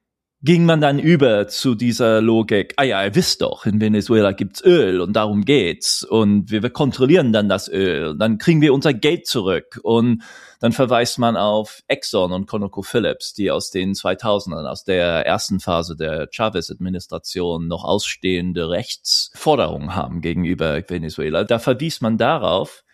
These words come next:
Und in letzter Zeit, und wir reden ja mittlerweile eine Woche plus danach, ebbt das alles ab. Und die Diskussion in Washington, die es jetzt auch gab, äh, wo der Chef von Exxon vor laufender Kamera sagte,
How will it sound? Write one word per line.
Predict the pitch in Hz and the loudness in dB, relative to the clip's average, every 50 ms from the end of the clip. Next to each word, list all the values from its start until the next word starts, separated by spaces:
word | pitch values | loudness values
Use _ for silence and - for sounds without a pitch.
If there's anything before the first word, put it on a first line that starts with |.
| _ _ _ _ _ _ _ _ _ _ _ _ _ _ | _ _ _ _ _ _ _ _ _ _ _ _ _ _
Und | - 151 156 151 151 156 156 160 151 139 - - _ - | 2 4 4 6 4 4 2 0 -2 -6 -10 -16 _ -6
in | 135 143 147 139 135 | -4 -2 0 0 2
letzter | 139 135 - - - 127 110 - | 2 0 0 0 0 -2 -2 -2
Zeit, | - - 202 151 104 90 87 - | 0 0 0 2 2 0 -2 -2
und | 101 107 | -2 0
wir | 104 101 104 | 0 0 0
reden | 107 104 101 113 104 | 0 0 -2 -2 -2
ja | 104 98 98 95 95 98 95 95 95 95 98 101 117 - _ _ | -2 -2 -2 -2 -2 -2 -4 -4 -4 -6 -8 -10 -12 -18 _ _
mittlerweile | _ - - 107 98 107 98 95 92 87 90 85 85 85 | _ -10 -6 -6 -4 -4 -4 -4 -4 -2 -2 -2 -2 -2
eine | 85 85 90 87 90 | -4 -6 -4 -2 -2
Woche | 107 - - 92 | -2 -2 -4 -6
plus | 82 - - 175 - - | -6 -4 -6 -6 -6 -6
danach, | - 98 92 98 113 117 104 90 90 - - _ _ _ _ _ _ _ _ _ _ _ _ _ | -4 -4 -2 0 0 0 0 0 -2 -4 -8 _ _ _ _ _ _ _ _ _ _ _ _ _
ebbt | - 175 - - - | 0 0 0 0 0
das | 190 170 - | 0 0 2
alles | - - 143 147 139 - - | 0 0 2 2 0 0 -2
ab. | - 185 180 - - - - _ | -2 -4 -4 -4 -10 -20 -10 _
Und | - 123 123 113 | -4 -4 -4 -6
die | 117 | -8
Diskussion | 113 151 139 - - 156 139 120 139 131 127 131 127 123 | -8 -8 -8 -8 -6 -8 -4 0 0 2 2 2 0 -2
in | 120 113 117 117 113 | -2 -2 -2 0 0
Washington, | 117 131 156 - - 147 131 - - 98 107 107 113 117 113 - _ | 0 0 0 -2 -6 -8 -8 -8 -4 -2 0 0 0 -2 -4 -8 _
die | - - - - 110 110 127 120 | -18 -18 -16 -8 -4 0 0 0
es | 110 104 - | 0 0 -2
jetzt | 110 98 - - | -2 -4 -2 0
auch | 90 110 107 - 110 | 0 0 0 -2 -4
gab, | 98 101 98 - 185 - - - - - _ _ _ _ _ _ _ _ - | -4 -2 -2 0 -2 -2 -2 -4 -6 -8 _ _ _ _ _ _ _ _ -4
äh, | 113 117 117 113 113 113 113 107 - - - | 0 0 2 2 2 0 0 -2 -6 -8 -14
wo | - - - 120 131 127 117 110 | -18 -12 -6 -2 0 2 2 0
der | 98 - - 113 110 | -2 -2 0 0 0
Chef | 113 - - 226 233 | 0 -2 -4 -4 -4
von | - - - 135 117 | -4 -4 -4 -2 -2
Exxon | - 160 - - - 131 120 | -2 -2 -2 -2 -2 -2 0
vor | 110 - 135 | 0 2 2
laufender | 131 135 139 156 175 - - 208 185 160 143 | 4 4 4 2 2 -2 -2 -2 0 0 0
Kamera | 139 - - - 196 285 294 202 - 92 82 73 | -2 -2 0 0 2 2 2 2 0 0 -4 -2
sagte, | - 127 104 - - _ 120 113 107 107 104 | -2 -2 -4 -4 -4 _ 0 2 2 2 2